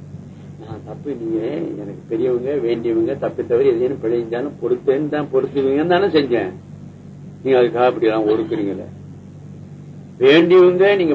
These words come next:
பொறுப்பீங்கன்னு செஞ்சுதானே செஞ்சேன்." அதான் பாருங்க, அந்த பாட்டின் தொடக்கத்தை பின்னே மோக்கிறார், கருத்தினுடைய முடிவை முன்னே மோக்கிறார். பாருங்க,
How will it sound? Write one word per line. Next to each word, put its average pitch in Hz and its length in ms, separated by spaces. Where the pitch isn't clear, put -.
பொறுப்பீங்கன்னு 160 680
செஞ்சுதானே 156 720
செஞ்சேன்." 113 440
அதான் 107 220
பாருங்க, 107 280
அந்த 165 160
பாட்டின் 165 640
தொடக்கத்தை 151 540
பின்னே 165 300
மோக்கிறார், 135 680
கருத்தினுடைய 165 720
முடிவை 170 320
முன்னே 131 320
மோக்கிறார். 110 460
பாருங்க, - 260